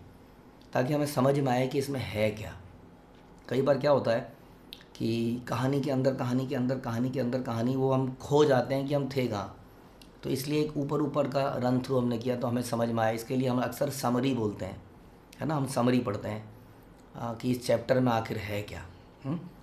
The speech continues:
फिर हम deep dive करते हैं। तो दोनों तरह का study ज़रूरी है। जब हम पढ़ें किताबों को, तो हम एक तो summarize करें कि conclusions क्या हैं इस chapter के, इस भगवत गीता के,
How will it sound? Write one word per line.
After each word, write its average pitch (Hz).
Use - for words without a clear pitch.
फिर 160
हम 170
deep 127
dive 117
करते 90
हैं। -
तो 127
दोनों 151
तरह 170
का 151
study 127
ज़रूरी 104
है। 104
जब 113
हम 117
पढ़ें 113
किताबों 98
को, 90
तो 123
हम 117
एक 123
तो 131
summarize 131
करें 170
कि 170
conclusions 143
क्या 170
हैं 160
इस 143
chapter 135
के, 143
इस 113
भगवत 117
गीता 120
के, 131